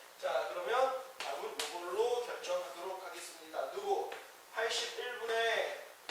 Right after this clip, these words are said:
칠 곱하기 십에 K 플러스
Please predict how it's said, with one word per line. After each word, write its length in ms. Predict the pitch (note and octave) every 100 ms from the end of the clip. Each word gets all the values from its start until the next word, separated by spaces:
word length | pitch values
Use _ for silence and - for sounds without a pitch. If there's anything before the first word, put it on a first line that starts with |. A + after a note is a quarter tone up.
| - -
칠 320 | - A#3+ A#3+
곱하기 440 | A#3 A3 A3 G#3 G3+
십에 680 | - A3+ A3 A3+ A3+ A3+ A#3
K 360 | A3+ A3+ A3+
플러스 580 | - G#3+ G3+ G3+ G3 F#3+